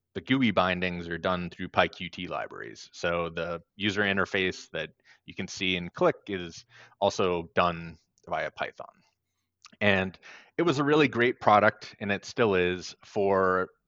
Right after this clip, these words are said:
general purpose experimentation. So a lot of the background, uh,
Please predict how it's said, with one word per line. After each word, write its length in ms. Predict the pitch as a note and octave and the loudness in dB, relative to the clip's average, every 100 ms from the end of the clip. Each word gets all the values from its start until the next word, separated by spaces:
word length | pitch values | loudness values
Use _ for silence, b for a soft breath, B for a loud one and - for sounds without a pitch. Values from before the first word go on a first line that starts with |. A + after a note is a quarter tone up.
| _ | _
general 440 | - G#2+ G2 G#2+ G#2 | -2 2 2 4 2
purpose 800 | - G#2+ F#2 G#2 F#2+ - - - b b b b | 0 -2 0 0 0 -2 -14 -16 b b b b
experimentation. 960 | - - G#2+ G2 F#2 F2+ F#2 - B2 A2 _ _ | -12 -2 2 2 2 -2 -2 -4 -8 -10 _ _
So 340 | - A2 G2 F#2+ | 2 6 6 6
a 60 | E2+ | 2
lot 260 | G2+ A2 A2+ | 6 6 8
of 340 | A2 G2+ - - | 6 2 -6 -8
the 100 | G#2 | 0
background, 800 | F#2 G2 - G#2+ G2 G2+ F#2+ F2+ - - | 4 4 4 2 2 0 -2 -6 -8 -4
uh, 320 | F2 E2+ E2+ | -4 -4 -8